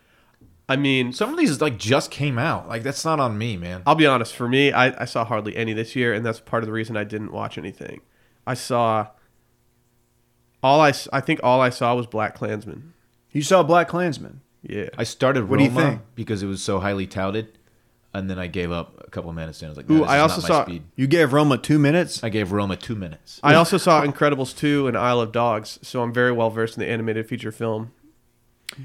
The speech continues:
Speaker 1: part of it.
Speaker 3: All right, that kinda counts.
Speaker 1: I think that's really all I saw. I don't
Speaker 3: Um,
Speaker 1: I do, I do wanna see Roma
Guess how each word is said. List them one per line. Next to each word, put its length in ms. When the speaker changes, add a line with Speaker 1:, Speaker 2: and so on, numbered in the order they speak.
Speaker 1:
part 200
of 100
it. 220
Speaker 3:
All 100
right, 240
that 100
kinda 220
counts. 480
Speaker 1:
I 80
think 420
that's 420
really 380
all 200
I 120
saw. 360
I 120
don't 180
Speaker 3:
Um, 240
Speaker 1:
I 80
do, 260
I 100
do 180
wanna 180
see 180
Roma 360